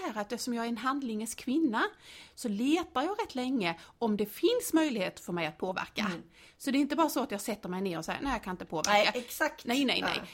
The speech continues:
Speaker 2: nej.
Speaker 1: Först kollar vi om man kan ringa till dem eller ringa till den eller kolla på nätet.
Speaker 2: Det kan ta flera veckor.
Speaker 1: Ja.
Speaker 2: Absolut.
Speaker 1: Mhm. Eh, och jag vet ju att du har gått i-, igenom historia
Speaker 2: Mm.
Speaker 1: kopplat till sjukhuset. Och det har ju också, mm, barn och familjemedlemmar,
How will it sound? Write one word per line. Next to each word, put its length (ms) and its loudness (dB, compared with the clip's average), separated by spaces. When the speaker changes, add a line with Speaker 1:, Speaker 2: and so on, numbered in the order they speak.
Speaker 2:
nej. 180 0
Speaker 1:
Först 180 2
kollar 320 2
vi 140 4
om 60 2
man 120 2
kan 140 -2
ringa 280 0
till 140 -4
dem 200 4
eller 140 0
ringa 260 -2
till 160 -6
den 220 0
eller 240 -2
kolla 300 0
på 120 -4
nätet. 300 2
Speaker 2:
Det 60 -2
kan 80 6
ta 80 4
flera 300 0
veckor. 380 -2
Speaker 1:
Ja. 260 6
Speaker 2:
Absolut. 800 -4
Speaker 1:
Mhm. 160 2
Eh, 280 0
och 160 2
jag 100 8
vet 240 2
ju 40 0
att 80 -4
du 60 0
har 100 2
gått 200 -2
i-, 320 -2
igenom 300 -2
historia 420 -2
Speaker 2:
Mm. 120 -2
Speaker 1:
kopplat 260 -2
till 100 -10
sjukhuset. 800 -4
Och 80 -4
det 280 -4
har 140 -4
ju 60 -2
också, 300 -4
mm, 760 0
barn 320 2
och 80 -8
familjemedlemmar, 920 0